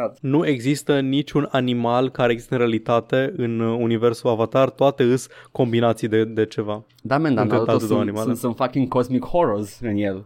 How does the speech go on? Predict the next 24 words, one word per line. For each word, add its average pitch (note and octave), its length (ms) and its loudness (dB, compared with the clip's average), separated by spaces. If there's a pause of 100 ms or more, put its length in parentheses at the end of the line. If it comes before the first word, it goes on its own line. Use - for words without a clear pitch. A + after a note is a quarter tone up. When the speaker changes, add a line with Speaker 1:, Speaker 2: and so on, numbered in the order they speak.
Speaker 1:
Trebuie A#2+ 360 -2
shout-out C3 680 -2
la G#2+ 360 2
artistul A2 520 0
Naruto G#2+ 340 0
care G#2 200 0
face G#2+ 280 -6
niște, G2+ 640 -4
uh, G#2 300 -6
designuri G#2 420 -2
foarte G2+ 240 -2
interesante. F#2+ 560 -6
Anyway, F3 400 2
Speaker 2:
Ju-, C#3 100 4 (100)
Junji C#3+ 160 4
Speaker 1:
hai G#3 120 6
să D3+ 60 4
Speaker 2:
Ito? G3+ 300 4 (520)
Speaker 1:
Uh, C#3 280 2
nu, E3 280 4
<laughs> B2 60 0
ăla C#3 120 4
e D#3 80 4
altul. C3+ 280 2